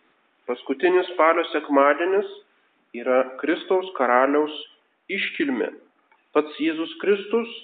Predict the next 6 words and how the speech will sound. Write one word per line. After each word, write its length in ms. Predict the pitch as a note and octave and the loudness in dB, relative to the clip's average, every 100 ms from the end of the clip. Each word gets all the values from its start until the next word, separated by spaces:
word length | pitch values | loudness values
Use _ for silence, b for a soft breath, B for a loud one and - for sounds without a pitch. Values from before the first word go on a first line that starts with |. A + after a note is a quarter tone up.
| _ - | _ -4
pabrėžia, 720 | D3 C#3 D3+ E3+ F3+ A3 A#3+ - - - _ _ - | -2 2 4 4 4 2 2 -2 -14 -20 _ _ -12
kad 180 | B2+ - | -12 -8
yra 300 | A#2+ A#2+ C3 C#3+ - - _ _ _ | -4 2 4 2 -4 -20 _ _ _
karalius 580 | - A#2+ C#4 G#3 - - - - _ _ _ _ _ | 2 4 4 2 -2 -8 -18 -20 _ _ _ _ _
šios, 320 | - A#2 C3+ - - | -10 -6 -6 -6 -14
šio, 280 | - B2 | -2 4